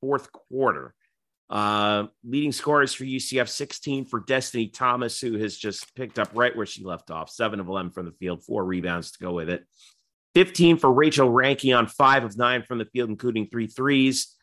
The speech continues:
Uh, fourteen for Taylor Gibson off the bench, coming in as a big. She's six of twelve from the field as well. And, uh, you get nine rebounds from Layla Jewett,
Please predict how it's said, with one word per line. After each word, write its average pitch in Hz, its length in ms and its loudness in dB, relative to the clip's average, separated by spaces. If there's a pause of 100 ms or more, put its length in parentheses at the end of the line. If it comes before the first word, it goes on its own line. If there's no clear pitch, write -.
(220)
Uh, 107 220 2 (160)
fourteen 175 520 2
for 117 100 -16
Taylor 156 400 0
Gibson 143 520 -4
off 104 300 -4
the 90 80 -10
bench, 95 320 -6
coming 104 200 -2
in 95 120 -2
as 92 140 -6
a 87 40 -6
big. 95 380 0
She's - 280 -6
six - 260 -6
of 101 100 -10
twelve 127 340 0
from 113 140 -2
the 110 80 -6
field 113 320 -2
as 95 140 -6
well. 120 420 2 (420)
And, 113 440 2
uh, 110 260 2
you 113 100 -6
get 117 220 0
nine 127 380 0
rebounds 135 560 -2
from 113 180 -10
Layla 120 400 0
Jewett, 151 480 0